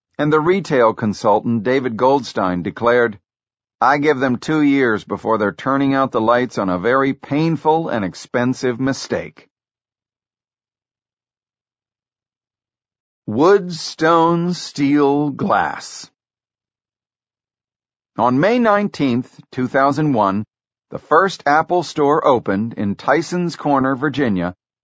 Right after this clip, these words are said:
with gleaming white counters, bleached wood floors, and a huge Think Different poster of John and Yoko in bed. The skeptics were wrong. Gateway stores had been averaging two hundred fifty visitors a week.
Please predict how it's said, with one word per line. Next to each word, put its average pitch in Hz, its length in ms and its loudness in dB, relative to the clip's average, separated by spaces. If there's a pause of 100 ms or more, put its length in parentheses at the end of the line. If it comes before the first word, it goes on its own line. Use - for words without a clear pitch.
(100)
with 87 280 -8
gleaming 151 600 0
white 127 320 2
counters, 113 600 -2 (260)
bleached 131 600 -2
wood 139 300 0
floors, 127 600 2 (240)
and 147 200 0
a 147 60 4 (140)
huge 185 400 0 (120)
Think - 580 -6
Different 110 460 -2
poster 117 500 0
of - 240 -4
John 117 380 2
and 139 120 0
Yoko 113 520 0
in 117 120 0
bed. 80 400 -4 (800)
The 107 100 -4
skeptics 147 760 -2
were 151 200 0
wrong. 85 540 2 (800)
Gateway 113 460 0
stores 107 480 -2
had 113 120 -4
been 120 160 -2
averaging 127 580 -2
two 160 200 -2
hundred 143 320 0
fifty 127 320 -4
visitors 113 500 -2
a 123 60 -4
week. 104 380 -4